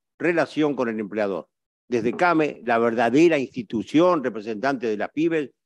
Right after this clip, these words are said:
nos plantamos firmes en cuanto a que debía haber una buena reper-, eh, remuneración, pero también dentro de las posibilidades que las pymes tienen. Y creo que se logró un acuerdo razonable.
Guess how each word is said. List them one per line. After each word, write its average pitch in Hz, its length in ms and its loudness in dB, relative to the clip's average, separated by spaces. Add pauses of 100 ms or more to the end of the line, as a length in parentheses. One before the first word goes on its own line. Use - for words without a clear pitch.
(1080)
nos 120 200 -2
plantamos 135 600 0
firmes 143 720 0
en 127 220 -6
cuanto 110 400 0
a 101 100 -6
que 110 160 -4
debía 127 380 4
haber 147 200 4
una 127 140 -2
buena 131 300 -2
reper-, 107 480 -8
eh, 101 340 -6 (420)
remuneración, 113 960 0 (640)
pero 117 180 -2
también 135 360 2
dentro 139 300 2
de 123 60 -2
las 117 120 -8
posibilidades 135 800 0
que 120 100 -8
las 107 120 -6
pymes 107 260 -8
tienen. 82 340 -18 (640)
Y 113 140 -8
creo 135 340 2
que 123 180 0
se - 160 -10
logró 120 300 2
un 120 100 0
acuerdo 113 480 -2
razonable. 95 720 -8